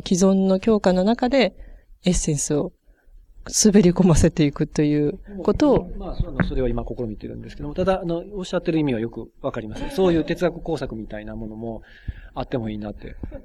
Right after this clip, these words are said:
Speaker 2: 思ってますね。あの、まさしく大学で私がしてる授業は、哲学工作みたいなものに名前がぴったりくると思います。ってありますね。
Speaker 1: あの、大学生に対する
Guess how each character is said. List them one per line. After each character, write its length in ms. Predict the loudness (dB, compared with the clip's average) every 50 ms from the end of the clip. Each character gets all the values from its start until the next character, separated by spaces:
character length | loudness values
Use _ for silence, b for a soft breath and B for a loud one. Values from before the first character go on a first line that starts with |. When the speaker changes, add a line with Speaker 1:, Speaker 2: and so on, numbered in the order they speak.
| -16 -14 -10
Speaker 2:
思 120 | -8 -8
っ 40 | -6
て 100 | -6 -8
ま 80 | -10 -10
す 140 | -10 -10 -10
ね。 180 | -10 -10 -10 -14
あ 120 | -12 -12 -8
の、 200 | -8 -8 -8 -6
ま 140 | -6 -6 -4
さ 100 | -4 -6
し 80 | -6
く 80 | -4 -2
大 120 | 0 0 0
学 180 | 0 -2 -2
で 80 | -2 -2
私 260 | -2 -4 -8 -12 -10
が 140 | -12 -12 -12
し 80 | -10
て 100 | -10 -10
る 60 | -10 -10
授 120 | -10 -10
業 120 | -10 -10
は、 120 | -10 -10 -10 -14 -16 -20 -18
哲 220 | -18 -14 -10 -10 -10
学 180 | -8 -8 -10
工 180 | -8 -8 -8 -8
作 220 | -8 -8 -10 -10
み 60 | -8
た 160 | -6 -6 -6 -4
い 20 |
な 140 | -2 -2 0
も 140 | 2 2 2
の 60 | 2
に 280 | 2 2 0 0 -2 B B B B B B B
名 120 | 0 2 4
前 180 | 4 2 2
が 100 | 2 0
ぴ 100 | -2 -4
っ 40 | -4
た 100 | -4 -4
り 80 | -4 -4
く 120 | -8 -10
る 40 | -10
と 240 | -12 -12 -12 -12 -12 -10 -12 -10 -6 -6 -6 -6 -6 -8 -8 -8 -8 -8 -10 -10 -10 -10
思 160 | -8 -8 -8
い 40 | -8
ま 120 | -10 -12
す。 100 | -14 -14
っ 40 | -16 -16 -16 -14 -10 -8 -8 -8
て 80 | -10
あ 40 | -14
り 180 | -18 -18 -16 -18
ま 80 | -18 -16
す 80 | -16
ね。 200 | -16 -16 -14 -16 -14 -14 -14 -14 -16 -18 -20 _ -20 -20 -18 -18 -14 -10 -8 -6 -6 B B B B B B B B B B B B B -14 -14 -12 -8
Speaker 1:
あ 140 | -8 -6
の、 100 | -2 0
大 240 | 2 2 4 4 4
学 220 | 2 0 0 -2 -2
生 680 | 2 4 4 6 6 6 4 4 2 2 0 -4 -6 -12 -18 -20 -20 -20 -20 -20 -12 -8
に 160 | -8 -8 -4
対 240 | -2 0 0 0 0
す 180 | -2 -4 -2 0
る 340 | 2 2 2 2 0 -2